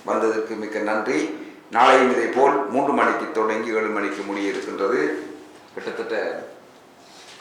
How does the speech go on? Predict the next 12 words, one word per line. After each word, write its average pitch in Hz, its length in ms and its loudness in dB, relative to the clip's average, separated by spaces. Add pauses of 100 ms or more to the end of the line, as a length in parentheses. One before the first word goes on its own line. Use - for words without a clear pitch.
(920)
ஐந்து 135 300 2
புத்தகங்களை 110 520 2
பற்றி 120 560 -2 (220)
நாங்கள் 104 200 -2
பேச 113 320 0
இருக்கின்றோம். 98 640 0 (540)
மிக 131 200 4
முக்கியமான 151 480 2
புத்தகங்கள், 98 720 -4 (600)
முள் 147 200 4
பதிப்புகள், 107 760 0 (840)
ஆ, 98 380 2